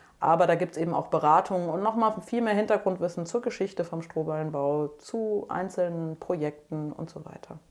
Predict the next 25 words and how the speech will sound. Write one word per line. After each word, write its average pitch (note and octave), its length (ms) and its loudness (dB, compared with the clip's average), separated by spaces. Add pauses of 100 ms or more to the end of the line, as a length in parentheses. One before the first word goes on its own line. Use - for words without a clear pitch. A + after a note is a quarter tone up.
Da G3+ 160 -2
kann, C#4+ 240 2
kriegt B3+ 240 0
man G#3+ 100 2
auch F#3 140 2
eine F3+ 80 -4
Inspiration, G3+ 680 0
wie F#3 160 0
können A3+ 240 0
denn G3 140 0
Strohballenhäuser E3+ 720 2
alles D3+ 200 2
so - 120 0
aussehen, A3 600 6 (400)
kriegt - 240 -8
Verweise E3 540 4
zum D#3 460 -4
europäischen A3+ 600 2
Strohballenbau. E3+ 840 2
Also E3 200 0
das E3+ 160 2
ist F#3 120 -4
erstmal E3 360 0
die D#3+ 100 -2
Adresse, D#3 520 -4